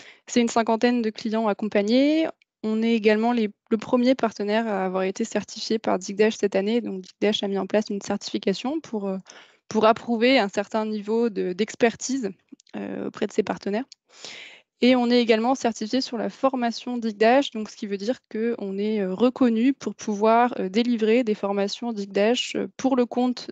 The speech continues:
de l'éditeur. Euh, et on intervient également parfois en expertise, en sous-traitance de Dig Dash,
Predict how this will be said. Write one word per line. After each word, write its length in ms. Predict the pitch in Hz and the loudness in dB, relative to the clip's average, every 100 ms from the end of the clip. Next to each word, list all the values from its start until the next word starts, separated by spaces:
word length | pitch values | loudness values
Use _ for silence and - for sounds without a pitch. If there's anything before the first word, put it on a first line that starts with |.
| - | -8
de 120 | 196 | -4
l'éditeur. 480 | 190 185 185 214 349 - _ _ - - - - - _ - | -4 -6 -2 -2 -2 -8 _ _ -18 -14 -14 -16 -20 _ -2
Euh, 480 | 214 196 190 190 190 - - | 0 2 0 -4 -8 -10 0
et 160 | 233 254 | 4 4
on 100 | 240 | 4
intervient 380 | 208 202 196 254 | 2 2 2 2
également 640 | 214 196 208 247 262 269 | 2 0 2 0 0 0
parfois 680 | 262 196 - 214 220 240 247 | -2 -6 -4 0 2 4 2
en 300 | 202 190 196 | -2 -4 -2
expertise, 840 | 240 - 233 220 - 247 269 294 262 | -4 0 -2 -2 -6 -2 2 2 0
en 120 | 202 | -2
sous-traitance 580 | - 262 269 247 247 240 | -2 0 0 2 0 0
de 80 | |
Dig 220 | 208 202 196 | -2 0 4
Dash, 380 | 202 254 - | 4 4 -2